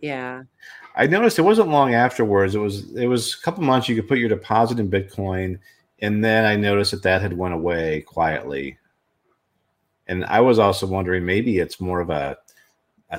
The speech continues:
Speaker 2: tax issue. How do they collect the sales tax? 'Cause that's, it might open them up to a whole different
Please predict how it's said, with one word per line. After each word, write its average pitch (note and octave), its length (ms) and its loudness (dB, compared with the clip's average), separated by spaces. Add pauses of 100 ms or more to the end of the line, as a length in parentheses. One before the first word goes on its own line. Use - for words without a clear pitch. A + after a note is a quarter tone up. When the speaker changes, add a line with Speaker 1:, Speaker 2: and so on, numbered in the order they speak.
Speaker 2:
tax G2+ 400 -2
issue. G#2 340 -2
How F#2+ 160 -4
do F#2 60 -2
they F2+ 120 -2
collect F2+ 520 -10
the D#2+ 80 -14
sales F#2+ 440 -4
tax? F#2+ 320 -4
'Cause F2 160 -10
that's, F2 360 -6 (260)
it F#2 120 -6
might F#2+ 180 2
open F#2+ 180 -2
them F2 160 -6
up E2+ 180 -6
to E2 140 -4
a D#2 40 -4
whole F2 240 -6
different D#2+ 600 -12